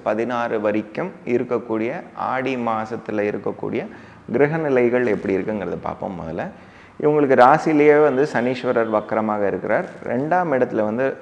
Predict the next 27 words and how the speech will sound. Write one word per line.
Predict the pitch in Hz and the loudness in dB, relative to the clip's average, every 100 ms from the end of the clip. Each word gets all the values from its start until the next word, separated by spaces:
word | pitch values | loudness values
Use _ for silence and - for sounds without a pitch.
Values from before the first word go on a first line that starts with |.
| - | -4
ராகு | 98 107 110 101 | 0 2 0 -2
பகவான் | 92 92 92 | -2 -2 -6
இருக்கார். | 90 87 135 170 - - - - | -8 -4 -4 -6 -14 -20 -20 -8
இவங்களுக்கு | - 131 123 120 | -4 0 2 4
நாலாம் | 117 143 180 165 | 4 6 6 4
இடத்துல | 131 123 135 127 | 2 2 0 0
செவ்வாயும் | 113 101 120 131 131 143 208 - - - 98 | -2 0 4 4 4 0 -4 -10 -20 -14 -4
குருவும் | 98 107 127 135 | 0 0 0 -2
இருக்கிறாங்க. | 101 92 90 90 104 180 - - - - | -2 -2 -2 -4 -4 -8 -12 -20 -10 -2
இவங்களுக்கு | 135 131 113 | 0 2 4
ஆறாம் | 98 120 151 156 143 | 6 6 6 4 4
இடத்துல | 123 - 127 | 0 2 -2
சூரிய | 127 135 131 | 2 4 4
பகவான், | 123 123 127 147 156 - | 6 6 4 2 -2 -4
சுக்கிரன், | 107 107 127 139 - | -4 0 -2 -2 0
புதன் | 101 110 120 | 0 2 0
இருக்கார். | 104 101 123 - | 0 2 2 2
அவர் | 123 117 110 | 0 0 0
ஜூலை | 104 135 147 143 | 2 2 4 2
முப்பத்தி | 123 123 139 - | 0 -2 -2 2
ஒண்ணாம் | 123 123 123 123 | 2 2 0 2
தேதி | 120 123 175 | 2 2 2
புதன் | 117 120 123 | 2 2 2
வந்து | 110 117 143 | 0 -2 -4
ச-, | - 110 104 104 101 101 | -2 0 2 0 0 0
புதன் | 104 117 131 | 0 0 0
வந்து | 123 120 | -2 2